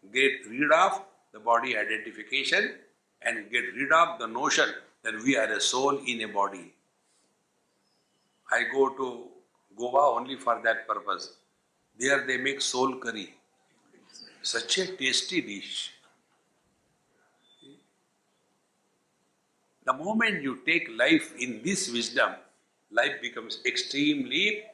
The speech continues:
simple and happy. When you take this world, relations, possessions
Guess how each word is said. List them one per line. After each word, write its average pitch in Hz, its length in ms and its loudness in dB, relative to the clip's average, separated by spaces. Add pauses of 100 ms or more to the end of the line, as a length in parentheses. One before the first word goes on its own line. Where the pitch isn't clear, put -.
(140)
simple 143 720 0
and 123 320 2
happy. - 380 -4 (920)
When 202 220 6
you 240 140 4
take 214 360 6
this 175 140 0
world, 160 380 6
relations, 143 500 2
possessions 135 680 2